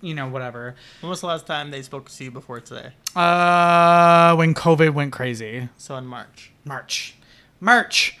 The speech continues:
Speaker 1: So they said, "Hey," and they're like, I was like, "Oh, hey, how's it going?" Whatever. And they're like, "How are you holding up?" I know, like, you know, everything, like, with that's going on. And he's like, "I know you live in downtown Minneapolis, and I just wanna check in with you and blah." And I'm like,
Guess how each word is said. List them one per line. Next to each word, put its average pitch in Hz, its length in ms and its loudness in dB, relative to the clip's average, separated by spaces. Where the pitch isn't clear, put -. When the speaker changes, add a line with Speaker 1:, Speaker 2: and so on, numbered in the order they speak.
Speaker 1:
So - 140 -8
they 202 140 0
said, 247 160 -6
"Hey," 226 320 -2
and 202 100 -16
they're 196 120 -4
like, 196 200 -2
I 185 80 -4
was 202 100 -2
like, 233 160 -4
"Oh, 277 80 0
hey, 262 200 0
how's 240 180 0
it 233 60 -10
going?" 202 340 -4
Whatever. 156 360 -8
And 156 60 -16
they're 196 80 -4
like, 190 180 -2
"How 165 120 -2
are 165 80 0
you 196 80 0
holding 202 260 -2
up?" 180 380 0
I 156 60 -4
know, 151 180 -2
like, 151 260 -6
you 160 120 -8
know, 139 120 -4
everything, 151 440 -6
like, 143 180 -8
with 143 100 -8
that's 135 140 -10
going 143 240 -8
on. 139 140 -4
And 139 80 -6
he's 131 120 -10
like, 135 180 -8
"I 160 80 -8
know 160 100 -6
you 160 160 -6
live 156 140 -8
in 156 120 -10
downtown 139 440 -6
Minneapolis, 143 640 -6
and 139 100 -10
I 135 40 -10
just 131 140 -12
wanna 131 160 -10
check 127 300 -12
in 131 100 -10
with 123 160 -14
you 120 220 -12
and 120 100 -14
blah." 120 280 -12
And - 320 -20
I'm 156 100 -8
like, 160 180 -4